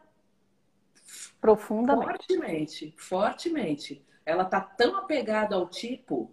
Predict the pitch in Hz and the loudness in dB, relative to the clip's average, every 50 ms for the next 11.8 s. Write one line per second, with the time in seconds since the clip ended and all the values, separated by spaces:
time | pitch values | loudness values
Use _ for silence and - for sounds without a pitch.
0 | - _ _ _ 151 156 170 208 247 233 170 139 - - - - _ _ _ _ | -16 _ _ _ -2 -2 0 0 2 2 0 0 -2 -4 -10 -20 _ _ _ _
1 | _ _ _ _ - 208 196 175 175 170 175 - 175 160 147 139 127 123 - - | _ _ _ _ -4 -2 0 0 0 -2 -4 -2 -2 0 0 0 -2 -4 -6 -10
2 | - _ _ _ _ _ _ _ _ - 339 466 - - 156 156 170 170 - - | -18 _ _ _ _ _ _ _ _ -14 -12 -8 -4 -2 -2 0 -2 -2 -4 -8
3 | - _ _ _ _ _ _ _ _ _ - 170 165 170 175 202 208 208 - 233 | -12 _ _ _ _ _ _ _ _ _ -4 -4 -2 0 0 0 0 0 0 0
4 | 226 220 - 214 214 202 185 160 185 190 180 - 175 175 170 170 165 160 160 160 | 0 2 0 0 0 2 2 2 2 0 0 -2 -6 -8 -10 -10 -10 -8 -8 -4
5 | 160 160 165 160 160 160 160 151 143 156 175 202 220 214 - 196 - 185 180 - | -4 -4 -4 -4 -4 -6 -6 -4 -2 -2 -2 -2 -2 -4 -8 -12 -18 -18 -16 -12
6 | 175 175 180 180 180 180 180 180 180 180 180 180 170 170 - 185 175 - - 175 | -6 -6 -4 -4 -6 -8 -8 -8 -6 -6 -6 -6 -8 -12 -12 -12 -12 -10 -10 -10
7 | 156 151 165 196 220 220 220 214 208 202 - 208 208 202 - 202 196 - - 262 | -10 -10 -10 -12 -12 -12 -10 -10 -10 -10 -10 -10 -10 -8 -8 -8 -10 -6 -2 0
8 | 254 240 240 240 233 226 214 208 208 214 226 254 285 339 427 480 480 480 403 381 | 2 4 8 8 8 8 8 6 8 8 10 10 10 10 8 8 6 2 0 0
9 | - 480 494 480 262 247 247 247 233 - - - - - - - - 233 - - | 2 2 2 6 8 8 8 10 8 8 6 4 0 -4 -4 -2 -4 -4 -4 -4
10 | _ - - _ _ - - - _ - 208 - _ _ - - _ - 277 277 | _ -16 -16 _ _ -6 -6 -6 _ -14 -14 -14 _ _ -20 -20 _ -2 0 0
11 | 285 285 269 254 240 226 214 196 190 190 214 269 349 494 440 | 2 2 2 4 4 4 4 4 4 4 6 6 6 4 2